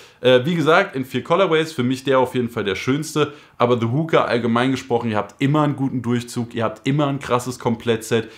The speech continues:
es ist immer ein sehr angenehmes Rauchverhalten, es ist immer angenehme Verarbeitung, es ist nicht die beste Verarbeitung ever, aber es ist sehr gute Verarbeitung, vor allem mehr als genügend gute Verarbeitung. Das ist eigentlich fast der wichtigste Punkt. Aber ich würd sagen,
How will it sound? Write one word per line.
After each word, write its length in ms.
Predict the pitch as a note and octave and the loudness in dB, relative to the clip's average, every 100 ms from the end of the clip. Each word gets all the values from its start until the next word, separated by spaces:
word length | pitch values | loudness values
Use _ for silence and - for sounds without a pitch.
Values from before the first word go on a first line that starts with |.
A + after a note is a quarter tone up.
| - | -14
es 160 | - A2 | -10 -8
ist 200 | A2+ - | -8 0
immer 260 | D#3+ D#3+ D3+ | 2 4 2
ein 80 | |
sehr 200 | B2+ C3+ | 2 2
angenehmes 500 | C#3 C#3+ C3+ C3 A#2+ | 2 0 -2 -2 -2
Rauchverhalten, 520 | G#2 A#2 - A#2 A#2 A#2+ | 2 2 2 -2 -2 -4
es 120 | B2 | -6
ist 200 | A#2+ - | -10 -2
immer 320 | D#3+ E3+ D#3+ | 0 2 2
angenehme 460 | C3+ D#3 D3+ C3 B2+ | 2 0 0 0 0
Verarbeitung, 640 | A#2 F#2+ A2 A#2+ A#2 A#2 | 0 4 4 4 0 -4
es 60 | A2 | -6
ist 60 | |
nicht 140 | C#3 C#3 | -6 -4
die 80 | A#2 | -6
beste 460 | - C#3 C#3+ C#3+ | 0 0 0 -6
Verarbeitung 800 | - E2 B2 C3 B2+ B2 A#2+ - - _ G#2+ | -2 2 4 4 0 0 -4 -4 -12 _ 0
ever, 460 | A2 D3+ A3+ - _ | 4 4 2 -2 _
aber 200 | - A#2+ | 0 2
es 100 | A2+ | 2
ist 160 | A2+ - | 0 -2
sehr 140 | A#2 | -2
gute 280 | A2 D3 E3+ | 0 -2 -4
Verarbeitung, 640 | - - D3+ D#3 D#3 C#3+ | -4 2 4 4 0 -4
vor 180 | B2+ C3+ | -4 0
allem 220 | A2+ C#3+ C#3 - _ _ | 0 0 -2 -16 _ _
mehr 400 | G#2 A2+ C3+ C#3+ | 0 4 4 4
als 260 | A2+ A#2 - | 2 -2 -4
genügend 560 | A#2 C#3 D#3 G#2 F2+ _ _ | 0 2 2 0 -10 _ _
gute 240 | G#2 F#2+ | -6 -6
Verarbeitung. 560 | - D2+ E2 E2+ F2 G2 | -2 0 2 0 -4 -4
Das 120 | A#2 | -4
ist 60 | A#2 | -2
eigentlich 240 | A#2+ A#2+ | -2 0
fast 220 | B2 A2+ | -2 -2
der 100 | G#2 | -4
wichtigste 380 | G#2 G#2+ F2+ - | -6 -8 -12 -14
Punkt. 240 | - F#2+ G2+ | -12 -8 2
Aber 140 | D#3 | 2
ich 100 | D3+ | 2
würd 100 | E3 | 6
sagen, 280 | D#3+ F3+ | 6 6